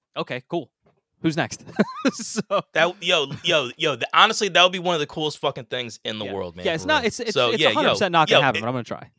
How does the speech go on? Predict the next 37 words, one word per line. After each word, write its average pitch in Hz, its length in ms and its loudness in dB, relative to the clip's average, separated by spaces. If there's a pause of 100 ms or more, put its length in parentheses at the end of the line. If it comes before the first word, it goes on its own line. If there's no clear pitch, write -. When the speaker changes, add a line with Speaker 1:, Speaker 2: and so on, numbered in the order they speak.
(120)
Speaker 1:
<laughs> 143 140 -14 (240)
I'm 131 120 -18
gonna 113 80 -20
try. 65 180 -20 (560)
Speaker 2:
Then, 127 220 -4 (100)
yo, 113 220 -8
let's 123 140 -8
go. 107 340 -6
Let's 120 140 -18
fucking 107 240 -12
go. 101 280 -12
Um, 151 300 0
the 151 120 -4
other 277 140 -4
thing 185 160 -6
I 147 80 0
have 131 340 0
is, 131 520 -6 (480)
uh, 135 340 2
Georges 180 320 0
Niang, 185 300 -2
Speaker 1:
Mm-hmm. 101 80 -6
Speaker 2:
right? 127 160 -2 (240)
So, 165 640 -2 (1160)
he 294 180 -2
spent 254 340 -2
a - 40 -2
little 208 240 -2
bit 180 120 -4
of 170 80 -4
time, 156 680 -2 (300)
um, 131 200 -8
talking 160 420 -2
with 151 200 0
some 160 440 -2
of 139 240 0
the, 131 540 -10